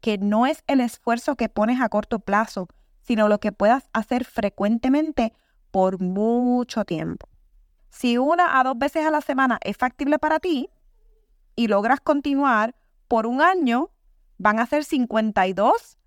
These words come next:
a ciento cuatro rutinas que habrás logrado hacer en ese tiempo. Sin embargo, hacer ejercicio cinco días a la semana por un mes y luego quitarte el resto del año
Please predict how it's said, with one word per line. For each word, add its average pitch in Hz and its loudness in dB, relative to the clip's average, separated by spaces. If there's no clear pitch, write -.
a 247 0
ciento 247 -2
cuatro 330 2
rutinas 285 -2
que 208 -2
habrás 220 0
logrado 302 2
hacer 285 -2
en 330 0
ese 214 -4
tiempo. 175 -8
Sin 254 2
embargo, 240 2
hacer 220 0
ejercicio 277 -2
cinco 240 -2
días 262 0
a 269 2
la 269 0
semana 285 0
por 277 0
un 294 -4
mes 269 0
y 214 -2
luego 208 2
quitarte 247 -2
el 254 -4
resto 262 -4
del 269 -2
año 302 0